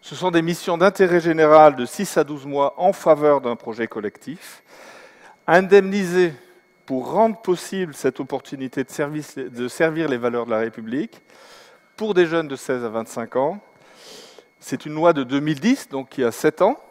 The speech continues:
qui a été complétée en deux mille dix-sept par la loi Égalité Citoyenneté. Donc aujourd'hui, c'est, euh, deux cent cinquante mille jeunes depuis le début, qui, euh, depuis deux mille dix-sept, qui ont fait leur, euh, service, euh, civique.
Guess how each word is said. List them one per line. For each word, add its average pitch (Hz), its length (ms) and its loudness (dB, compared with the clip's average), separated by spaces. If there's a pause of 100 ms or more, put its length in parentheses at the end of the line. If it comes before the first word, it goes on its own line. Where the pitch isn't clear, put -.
(760)
qui 175 260 2
a 139 60 10
été 135 200 2
complétée 143 420 -6
en 131 80 -2
deux 135 140 -6
mille 151 220 -4
dix-sept 131 480 -2
par 131 100 2
la 117 120 4
loi 127 160 0
Égalité 123 400 -2
Citoyenneté. - 600 -12 (840)
Donc 123 140 -10 (140)
aujourd'hui, 175 760 -2
c'est, - 360 -10
euh, 117 800 0 (500)
deux 123 200 -6
cent 151 200 -4
cinquante 139 440 -2
mille 123 160 -6
jeunes 139 280 0
depuis 127 240 -10
le 127 60 -8
début, 120 440 -8
qui, 117 360 -8
euh, 117 120 -8 (120)
depuis 117 300 -12
deux 123 80 -10
mille 120 160 -8
dix-sept, 117 380 -6
qui 113 220 -12
ont 117 220 -8
fait 135 420 -6
leur, 110 340 -12
euh, 101 180 -12
service, 110 760 -12
euh, 101 100 -12
civique. - 680 -14